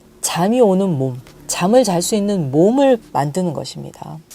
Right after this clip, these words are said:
왜 잠을 잘 수 없는 몸일까요? 자고 싶어도 잠을 잘 수 없는 분들의 대부분은 이 긴장 상태가 풀리지 않는 분들입니다. 불면증을 크게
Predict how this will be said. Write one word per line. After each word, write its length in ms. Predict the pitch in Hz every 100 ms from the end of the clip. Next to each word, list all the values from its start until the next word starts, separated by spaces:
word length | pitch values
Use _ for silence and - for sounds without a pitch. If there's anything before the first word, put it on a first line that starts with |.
| -
왜 180 | 214 311
잠을 320 | 208 208 233
잘 120 | 226
수 140 | 220 151
없는 400 | 139 190 208 156
몸일까요? 800 | 139 131 135 - 135 139 147 _ _ _
자고 380 | - 190 202 285
싶어도 720 | - - - 240 240 233 220
잠을 280 | 175 165
잘 140 | 175 165
수 140 | 160
없는 360 | 143 143 165 160
분들의 420 | 139 139 151 147
대부분은 800 | 139 131 151 139 135 196 165 139 - - -
이 80 | 196
긴장 420 | - 185 240 269
상태가 340 | 262 247 214
풀리지 360 | 185 269 262 156
않는 360 | 127 165 262
분들입니다. 640 | 254 160 131 135 - 147 143 - - -
불면증을 680 | 160 175 190 180 165 180
크게 680 | 190 - 226 233 226 214 139